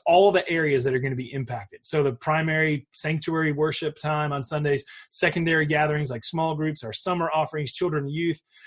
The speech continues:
staff capacity, what are they gonna be able to, to, to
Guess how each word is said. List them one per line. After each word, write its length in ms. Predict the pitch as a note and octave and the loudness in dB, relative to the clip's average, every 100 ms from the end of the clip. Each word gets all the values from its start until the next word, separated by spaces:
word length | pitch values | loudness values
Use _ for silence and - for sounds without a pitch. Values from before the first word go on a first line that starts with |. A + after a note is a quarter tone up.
| - | -16
staff 460 | - - F#3 F#3 G3 | -12 -2 2 2 0
capacity, 680 | F#3 D#3+ F#3 F3+ G3 F#3+ F#3+ | -8 -6 -6 -4 -2 0 0
what 220 | D#3+ D#3+ | -2 0
are 100 | E3+ | 0
they 140 | D#3 D#3 | 0 0
gonna 180 | D#3 | -2
be 140 | D3 D3+ | -2 -2
able 140 | D3+ | -2
to, 140 | C#3+ C3+ _ | -2 -6 _
to, 260 | - C#3 C3+ - - | -8 -6 -8 -12 -6
to 320 | C#3+ C3 A#2 | -4 -2 -4